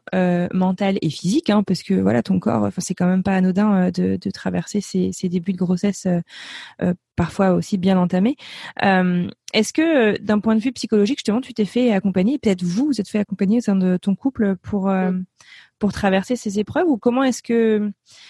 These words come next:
Speaker 1: j'imagine bien que, euh, y a pas de recette miracle et, et que, euh, voilà, on, cha-, chacun fait comme il peut, comme il veut, selon, euh,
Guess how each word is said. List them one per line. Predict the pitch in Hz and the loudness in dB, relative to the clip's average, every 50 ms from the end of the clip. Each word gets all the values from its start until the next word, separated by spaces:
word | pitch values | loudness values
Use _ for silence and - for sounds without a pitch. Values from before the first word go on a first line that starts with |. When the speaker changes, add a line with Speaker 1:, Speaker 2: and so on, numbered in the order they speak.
| - - _ _ _ - | -20 -20 _ _ _ -4
Speaker 1:
j'imagine | - 185 180 208 208 208 190 214 226 214 | -2 0 2 2 2 2 4 4 2 2
bien | 202 185 180 180 185 233 233 233 208 | 2 0 -2 -2 0 0 0 0 -2
que, | - - 208 | -2 0 0
euh, | 196 190 185 175 170 170 | 2 2 2 2 2 2
y | 165 170 180 | 0 0 0
a | 180 | 0
pas | - - 202 196 | 0 0 0 0
de | 180 185 175 | 2 2 2
recette | 180 180 180 - 190 180 - | 2 2 0 0 -2 -4 -2
miracle | 196 190 190 190 214 - - 185 | -2 -2 0 0 -2 -2 -2 -2
et, | 175 - 175 | -2 0 -2
et | 170 | -4
que, | - - 185 | -4 -2 -2
euh, | 180 175 175 165 165 160 156 156 156 165 165 165 - | 0 0 2 2 0 0 0 -2 -2 -2 -4 -4 -4
voilà, | - 165 165 180 185 | -2 0 0 2 2
on, | 175 165 160 160 165 | 2 0 0 -2 -2
cha-, | 160 - 175 170 | -4 -2 -2 -2
chacun | 170 - 175 - 185 190 | -2 -2 0 0 0 0
fait | 180 - 180 170 | 0 0 -4 -4
comme | - - 165 160 160 | 0 0 0 2 2
il | 160 160 | 0 0
peut, | - - 202 208 220 | 0 0 0 0 0
comme | 214 - 175 160 | 0 0 0 0
il | 160 156 156 | 2 0 0
veut, | 147 160 190 202 202 202 | 0 2 2 2 2 2
selon, | 190 - - 180 160 175 180 180 175 165 | -2 -4 -8 -6 -4 -4 -4 -4 -4 -4
euh, | 156 | -4